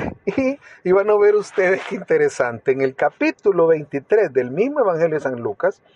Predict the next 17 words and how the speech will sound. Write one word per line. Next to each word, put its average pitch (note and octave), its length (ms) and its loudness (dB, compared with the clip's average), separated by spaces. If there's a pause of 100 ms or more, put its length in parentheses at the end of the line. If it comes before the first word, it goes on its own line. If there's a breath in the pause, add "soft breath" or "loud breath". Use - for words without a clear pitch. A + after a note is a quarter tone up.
(720 soft breath)
dice E3 480 -2
el C#3 80 0
versículo C#3+ 460 0
siete C3+ 320 0
en B2+ 80 -2
adelante: A#2+ 580 -2 (1120 soft breath)
"Cuando C3+ 920 0
Pilato C4+ 460 -2
supo A3 420 -2
que E3 100 -2
Jesús E3 300 -2
pertenecía F3+ 680 0
a - 20 2
la D3+ 180 2
jurisdicción D3 800 -2
de C#3 180 4
Herodes, D3+ 560 2